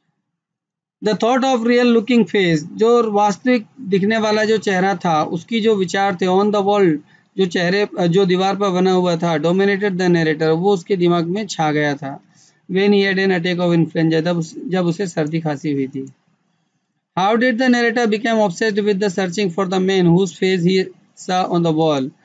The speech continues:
जब उस, अ, narrator ने उस, अ, आदमी को दीवार, जो चेहरा दीवार पर बना था, उस, उसने उसके चेहरे को खोजने के लिए वो किस तरह से पागल हो गया था। The narrator used to watch the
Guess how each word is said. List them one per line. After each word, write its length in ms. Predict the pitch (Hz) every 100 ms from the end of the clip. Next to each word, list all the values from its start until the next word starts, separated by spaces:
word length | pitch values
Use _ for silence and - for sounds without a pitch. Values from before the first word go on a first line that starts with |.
| _ _ _ _ _ -
जब 160 | 180 233
उस, 320 | 233 - -
अ, 180 | 190 196
narrator 460 | 202 208 208 226
ने 280 | 220 220 214
उस, 420 | 392 254 214 -
अ, 280 | 214 208 202 170 - _ -
आदमी 380 | 180 190 202 214
को 400 | 208 214 180 175 _ _ _ _ _ -
दीवार, 480 | 175 190 196 208 220 - -
जो 140 | 196
चेहरा 460 | 202 - 202 185 208
दीवार 320 | 196 196 202
पर 120 | 202
बना 360 | 190 185 196 196
था, 280 | 180 180 170
उस, 560 | 165 202 196 - - _ _ _ _ -
उसने 480 | 175 220 226 233 233
उसके 420 | - 185 170 226
चेहरे 400 | - 208 202 220
को 100 | 220
खोजने 420 | 196 196 196 208
के 120 | 202
लिए 100 | 214
वो 80 | 220
किस 220 | 208 214
तरह 240 | - 208 208
से 160 | 175
पागल 420 | 202 185 185 190 180
हो 120 | 165
गया 180 | 160 151
था। 220 | 139 135 _ _ _ _ _ _ _ -
The 100 | 202
narrator 520 | 214 226 233 254 233
used 180 | 240 -
to 100 | 240
watch 260 | 220 233
the 120 | 214